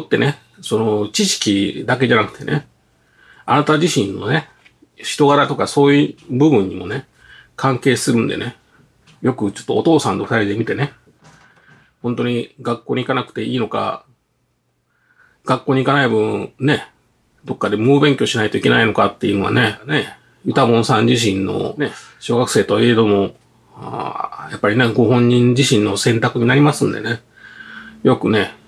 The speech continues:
あの、考えて、えーっと、勉強していただきたいなと思います。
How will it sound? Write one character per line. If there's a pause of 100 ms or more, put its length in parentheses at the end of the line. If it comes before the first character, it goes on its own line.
(120)
あ
の、
考
え
て、 (720)
え
ー
っ
と、
勉
強
し
て
い
た
だ
き
た
い
な
と
思
い
ま
す。